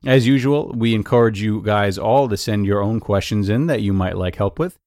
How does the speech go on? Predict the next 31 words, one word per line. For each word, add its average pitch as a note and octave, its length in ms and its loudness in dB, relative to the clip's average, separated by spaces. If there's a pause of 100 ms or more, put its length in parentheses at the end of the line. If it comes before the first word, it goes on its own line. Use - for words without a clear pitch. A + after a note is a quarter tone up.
(340)
Feel D3 160 4
free C3+ 200 0
to C3 80 0
email B2+ 420 0
us A#2+ 120 -4
questions B2 460 0
about A2 220 0
any A#2+ 180 4
of G#2+ 80 0
your G#2 100 0
struggles G#2 440 0
that A2 100 0
you G#2 100 -2
need G#2 160 0
help G2+ 180 0
with G2+ 160 0
at F#2+ 140 -2
advice G2 500 0
at G#2 200 -4
old G2 320 0
podcast G#2+ 640 -4
dot G#2 240 -2
com. A2 400 -4 (480)
That F#2 160 2
is F2+ 160 2
advice G2 440 0
at F#2+ 160 -4
old G2 280 0
podcast F#2 640 0
dot F#2 240 -2
com. F2 320 0